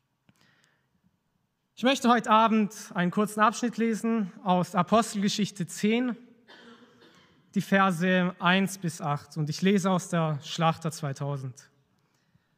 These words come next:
Apostelgeschichte zehn, die Verse eins bis acht. In Caesarea lebte aber ein Mann namens Cornelius, ein Hauptmann der Schar,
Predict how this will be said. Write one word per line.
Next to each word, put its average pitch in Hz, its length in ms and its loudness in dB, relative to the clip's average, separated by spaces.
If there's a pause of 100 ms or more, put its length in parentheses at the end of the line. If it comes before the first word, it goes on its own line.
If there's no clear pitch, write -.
(220)
Apostelgeschichte 208 840 0
zehn, 214 420 0
die 185 80 -4
Verse 170 360 -4
eins 160 280 0
bis 156 200 -12
acht. 139 280 -10 (4000)
In 190 140 2
Caesarea 214 960 2 (140)
lebte 214 420 2
aber 196 180 4
ein 180 160 4
Mann 196 420 2
namens 180 340 2
Cornelius, 180 800 0 (720)
ein 175 260 2
Hauptmann 196 520 4
der 170 120 0
Schar, 156 580 -2